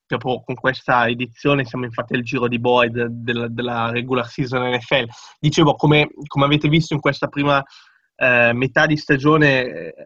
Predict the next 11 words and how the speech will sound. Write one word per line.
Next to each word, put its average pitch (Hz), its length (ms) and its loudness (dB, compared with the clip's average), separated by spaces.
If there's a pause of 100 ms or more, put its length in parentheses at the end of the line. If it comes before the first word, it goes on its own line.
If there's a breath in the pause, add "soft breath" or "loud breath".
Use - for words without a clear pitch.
(100)
vi 143 80 -6
abbiamo 139 240 0
garantito 143 760 2
una 127 380 -2
continuità, 131 1200 0
eh, - 800 -8
settimanale 143 880 2
nel, 127 220 0
nella 120 920 -2
pubblicazione 143 680 0
del, 123 480 -2